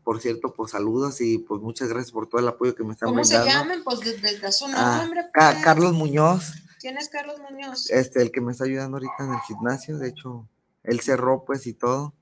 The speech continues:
Speaker 1: Ha sido un gran apoyo y también ha, eh, ahorita está fomentándose también él en su carrera, porque también es boxeador.
Speaker 2: Ok.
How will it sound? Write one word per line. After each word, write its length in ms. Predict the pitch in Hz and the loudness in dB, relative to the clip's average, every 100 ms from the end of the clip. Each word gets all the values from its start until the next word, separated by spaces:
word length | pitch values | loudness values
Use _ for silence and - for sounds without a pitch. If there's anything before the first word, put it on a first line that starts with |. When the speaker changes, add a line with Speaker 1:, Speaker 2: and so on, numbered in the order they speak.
| _ _ _ _ - | _ _ _ _ -6
Speaker 1:
Ha 120 | 123 | -4
sido 180 | 123 147 | 0 0
un 60 | 139 | 2
gran 140 | 143 | 2
apoyo 260 | 139 143 147 | 2 2 2
y 40 | |
también 280 | 143 120 127 | 2 0 0
ha, 240 | 135 135 - - - - - _ | 0 -2 -6 -20 -20 -20 -20 _
eh, 160 | - 127 | 0 2
ahorita 300 | 123 123 131 | 4 2 -8
está 180 | - 127 | -8 -8
fomentándose 600 | 135 120 - 123 127 120 | -6 -6 -4 -6 -8 -10
también 360 | 107 110 113 117 | -8 -6 -6 -6
él 160 | 117 | -6
en 100 | 120 | -8
su 140 | - - | -12 -12
carrera, 480 | 104 98 117 113 - _ - | -8 -6 -6 -6 -12 _ -18
porque 200 | - 101 | -14 -14
también 320 | 98 101 98 | -10 -10 -8
es 60 | 107 | -8
boxeador. 560 | 101 107 - 98 113 123 _ _ - | -8 -12 -10 -10 -10 -16 _ _ -16
Speaker 2:
Ok. 240 | 214 214 | -14 -14